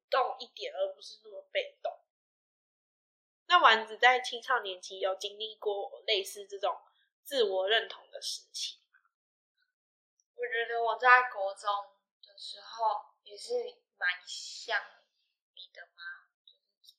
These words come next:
Speaker 2: 别人喜欢什么我也会去，例如说韩团，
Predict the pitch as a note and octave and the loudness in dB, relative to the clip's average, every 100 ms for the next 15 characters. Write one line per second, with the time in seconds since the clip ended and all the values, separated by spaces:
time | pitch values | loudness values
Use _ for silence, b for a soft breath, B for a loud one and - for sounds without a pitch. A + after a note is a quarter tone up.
0 | _ _ G3 G3 F#3+ G3 - C#5+ F#3+ - | _ _ 0 2 2 -2 -12 -8 -8 -8
1 | - - - C5+ C#5 - - - - - | -12 -20 -20 -12 -8 -8 -12 -18 -6 -4
2 | G3 G3+ - - - - - - | -4 -8 -8 -8 -8 -10 -20 -20